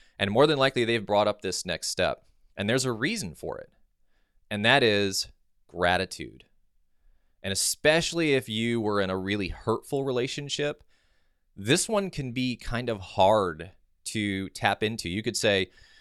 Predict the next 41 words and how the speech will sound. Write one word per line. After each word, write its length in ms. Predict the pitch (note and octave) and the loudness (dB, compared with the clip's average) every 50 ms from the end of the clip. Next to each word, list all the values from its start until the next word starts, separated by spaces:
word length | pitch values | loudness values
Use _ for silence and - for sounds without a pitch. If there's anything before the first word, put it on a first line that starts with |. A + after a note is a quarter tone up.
| _ _ _ | _ _ _
"You 100 | - A2 | -2 2
know, 140 | A#2 B2 B2+ | 4 4 6
I, 100 | - A#2+ | 6 4
there's 280 | B2+ A2+ B2 A#2+ G2+ G#2+ | 4 4 2 0 0 0
nothing 400 | G#2+ A2 B2+ C#3 - D3 C3 B2 | 2 2 2 2 0 -2 -2 0
I 80 | A#2 A#2 | -2 -2
can 160 | - B2+ A2 | -2 -2 -2
be 100 | A2 G2+ | -2 -2
grateful 340 | F#2+ G2 F#2 - - G2 F2 | 0 0 -2 -2 -2 -6 -6
for. 340 | - E2+ - - - - _ _ _ _ _ _ _ _ _ _ _ _ _ _ | -6 -8 -10 -10 -12 -16 _ _ _ _ _ _ _ _ _ _ _ _ _ _
That 460 | - G2 F#2+ A#2+ A#2+ C3 C#3 D3 - - | -10 0 4 6 8 8 8 6 4 0
motherfucker 680 | B2 B2 C3 C3+ C3 A#2 - - C#3+ C3+ - C3+ B2+ | 2 4 4 4 4 2 2 4 4 4 4 2 0
was 140 | A#2 G#2+ F#2 | 0 0 -2
a 60 | F#2 | -4
piece 360 | - - - - D#3 C#3 - G#2+ | -6 -6 -6 -4 -4 -2 -4 -4
of 60 | F2+ | -4
shit, 520 | - - - - C#3 C3 C3+ C3+ - - _ - | -4 -6 -4 0 2 2 2 2 0 -4 _ -2
and 500 | G#2+ G#2 G2+ G2+ G2 G2 F#2+ F#2+ F2 - - _ _ _ _ _ _ _ _ - | 0 0 0 0 -2 -4 -4 -6 -8 -10 -12 _ _ _ _ _ _ _ _ 2
I, 640 | G#2+ A2+ A#2+ B2+ B2+ C3 B2 B2 A#2+ A#2 A#2 A2 - _ _ _ | 4 6 8 8 8 8 8 8 6 6 2 0 -4 _ _ _
I 160 | - A2 A#2+ B2 | 4 4 6 6
refuse 760 | A#2+ G#2+ F#2 - - - - A2+ A2+ B2 B2+ B2 B2 A#2+ - | 4 2 -4 -6 -8 -6 -2 0 2 2 2 0 0 -2 -2
to 120 | - G#2 F#2+ | -4 -4 -4
see 300 | - - G#2+ F#2+ F#2 G#2 | -4 -2 -2 -2 -2 -2
any 180 | A#2+ B2+ B2 | -2 -2 -2
good 260 | G#2 G2+ A2+ B2 B2 | -2 0 2 2 4
in 120 | A#2+ B2 A#2+ | 2 0 0
him. 400 | G2+ A#2+ B2+ B2+ A#2+ A#2+ A#2 A2 | -2 -2 0 0 0 -2 -4 -6
He 320 | G2+ A2+ A2+ A2 A2 G#2 | -6 -4 -4 -2 -2 -2
was 160 | F#2+ F#2 F2 | -2 -4 -4
just 260 | - - G#2+ G2+ - - | -4 -4 -4 -4 -4 -4
an 140 | F2 F2+ - | -8 -10 -8
evil, 420 | - A#2+ C#3+ C#3+ C#3 C#3+ C3 B2 A2 | -4 -2 -2 0 0 0 0 0 0
hurtful 520 | - B2 B2+ B2 - - - B2 A#2+ A2 | 0 -2 -2 -2 -4 -4 -2 -2 -2 -2
person, 460 | - - A#2+ A#2 A2 - - F2+ E2 | -2 -2 -2 -2 -2 -2 -6 -6 -6
or 120 | E2 D#2+ E2 | -6 -6 -6
she 300 | - - - C#3 C#3+ C#3+ | -4 -2 0 0 0 0
was 220 | C3+ A#2+ G#2+ F#2 | 0 0 -2 -2
just 240 | G2+ G#2+ G2+ - F#2+ | -4 -6 -6 -6 -6
manipulative 800 | F#2 F2+ F#2 G#2+ B2+ - - C3+ A#2+ B2+ B2 A#2+ A#2 A2+ A#2 - | -6 -4 -2 -2 -4 -2 -4 -4 -2 0 0 0 -2 -4 -6 -8
and 140 | - G#2 F#2+ | -10 -10 -8
controlling." 640 | G#2 G#2 G2 - - G#2+ G#2 G2+ F#2 C#2 A1 G1+ | -8 -8 -8 -6 -4 -2 -2 -2 -4 -6 -10 -16